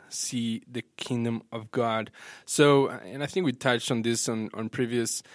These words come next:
episodes, where the Holy Spirit gives new birth, um, to you, but that happens also through the preaching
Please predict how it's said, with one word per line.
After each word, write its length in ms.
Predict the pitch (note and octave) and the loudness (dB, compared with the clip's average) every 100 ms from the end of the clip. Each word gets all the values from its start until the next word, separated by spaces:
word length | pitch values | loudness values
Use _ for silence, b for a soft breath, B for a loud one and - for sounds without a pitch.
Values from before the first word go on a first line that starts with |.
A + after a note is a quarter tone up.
| B B | B B
episodes, 600 | B2 B2 - A2 G#2+ - | -2 -2 0 -2 -2 -2
where 400 | A#2+ A#2+ A#2+ A2+ - - | 2 4 2 0 -12 -12
the 220 | B2 A#2+ | 0 0
Holy 640 | - - - C3+ C#3+ F3+ | 0 -6 2 4 6 6
Spirit 600 | F#3+ - D3+ A2+ A2+ - - b b b A#2+ | 4 2 4 4 2 -6 -10 b b b -4
gives 460 | A#2 B2 A2 - | 2 2 0 -4
new 420 | C3+ C3+ C3+ D3+ | -2 0 6 6
birth, 600 | D#3+ D#3 C#3 A#2 - - - b b b - | 8 6 6 4 -6 -16 -18 b b b -6
um, 480 | A2+ A2+ A2 G#2+ G#2 _ _ _ _ | 0 2 2 0 -4 _ _ _ _
to 160 | - A#2 | -8 -4
you, 160 | A#2 | -2
but 200 | A#2 A#2 | 0 2
that 200 | C#3 D#3+ | 4 4
happens 800 | - - F#3 F3+ B2+ C3 D3 - - _ _ _ _ _ _ _ _ - - | 4 8 8 8 -2 0 -2 -4 -6 _ _ _ _ _ _ _ _ -16 0
also 540 | D#3 D3+ - A#2 A#2+ - B B B | 6 6 4 0 0 -4 B B B
through 580 | - D3 D3 D3+ D3+ C#3+ - b b b b | -8 4 8 8 8 4 0 b b b b
the 480 | C#3 C3+ C3+ B2+ B2 _ _ | -8 2 4 4 0 _ _
preaching 640 | - D#3 E3 - E3 D#3 | -2 2 2 4 4 4